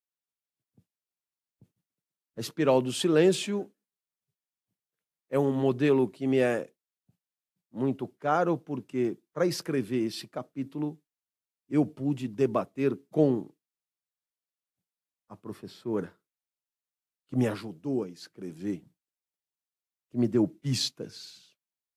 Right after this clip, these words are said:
E o modelo da espiral do silêncio é um modelo de compreensão muito simples. Ele é um modelo de psicologia social.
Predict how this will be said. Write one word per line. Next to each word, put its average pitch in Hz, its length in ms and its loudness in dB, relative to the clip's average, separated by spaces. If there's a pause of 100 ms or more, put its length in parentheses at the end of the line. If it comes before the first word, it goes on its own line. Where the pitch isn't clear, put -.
(1900)
E 123 80 -2
o 123 40 2
modelo 139 380 6
da 135 80 4
espiral 131 440 2
do 117 80 -4
silêncio 131 420 -4
é 151 40 -2
um 135 40 -4
modelo 117 320 0
de 113 80 -4
compreensão 113 580 -4
muito 127 300 -2
simples. - 880 -12 (2000)
Ele 107 160 0
é - 20 6
um 135 180 2
modelo 123 440 -2
de 107 120 -6
psicologia 104 880 -6
social. - 640 -12